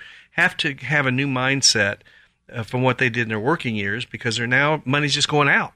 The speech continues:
not coming in anymore. Something has to change in your planning. You're in the red zone in the ball game,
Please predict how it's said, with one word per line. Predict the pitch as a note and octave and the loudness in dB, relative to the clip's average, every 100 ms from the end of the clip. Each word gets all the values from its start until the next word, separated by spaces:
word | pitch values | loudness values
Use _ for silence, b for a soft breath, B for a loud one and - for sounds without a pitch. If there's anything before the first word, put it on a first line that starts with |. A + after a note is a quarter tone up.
| _ | _
not | B2 - B2 - | -4 -4 -4 -4
coming | C#3+ C#3+ | 0 2
in | G#3+ | 2
anymore. | G3+ G#2 G2 G#2+ B B B | 0 -2 -6 -12 B B B
Something | - E3+ - | -2 -2 0
has | D#3 D#3 C#3 | 0 2 0
to | - | -2
change | A#2 - D#3 C#3+ B2+ | -4 0 2 2 0
in | B2 | -4
your | A#2 A2 | -6 -10
planning. | - C3+ B2 A2 | -2 0 0 -2
You're | G#2+ | -2
in | G#2+ | -2
the | G#2 | 0
red | A#2+ D3 | 0 0
zone | C#3+ D3 D3 | 0 0 0
in | C#3+ A#2 | -2 -4
the | G#2+ | -6
ball | - B2 C3 | -4 0 0
game, | C3 C3+ C3+ C#3 | 2 0 -2 -6